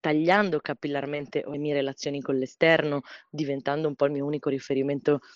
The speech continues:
emotivo, no? Facendomi credere che senza questa persona io non sono più niente, no? Poi magari subentrano dimensioni di controllo, eh, e magari con la prima volta che me ne rendo conto e cerco di mettere dei paletti o dei limiti, allora è lì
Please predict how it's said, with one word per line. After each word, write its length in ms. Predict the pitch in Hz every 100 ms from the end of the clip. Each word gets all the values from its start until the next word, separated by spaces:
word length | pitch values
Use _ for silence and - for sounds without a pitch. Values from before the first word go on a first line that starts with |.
| _
emotivo, 760 | 180 160 151 - 175 170 170
no? 420 | 175 185 165 180 160
Facendomi 440 | 143 151 147 143
credere 380 | 135 143 143 139
che 300 | - 143 147
senza 340 | - 160 139 143
questa 180 | 147
persona 340 | 131 143 - 143
io 80 | 135
non 120 | 135
sono 220 | 131 135
più 140 | 120 131
niente, 440 | 147 160 127 127
no? 120 | 123
Poi 160 | 120 139
magari 360 | 139 131 143 - - _
subentrano 440 | - 156 151 156
dimensioni 440 | 147 143 135 151 147
di 80 |
controllo, 760 | 139 135 131 185 165 135 139 135 _
eh, 380 | - 139 123 151
e 40 |
magari 500 | 151 165 147 185 160
con 200 | - 156
la 80 | 151
prima 320 | 120 156 147
volta 240 | 147 147 151
che 120 | -
me 100 | 147
ne 120 | 143
rendo 300 | 139 143 147
conto 480 | - 143 170 127 127
e 60 | 127
cerco 300 | 147 - 143
di 120 | 147
mettere 320 | 147 - 143
dei 140 | 143
paletti 420 | - 147 143 - 143
o 40 |
dei 200 | 156 160
limiti, 340 | 139 165 -
allora 180 | 127 143
è 40 | 127
lì 180 | 170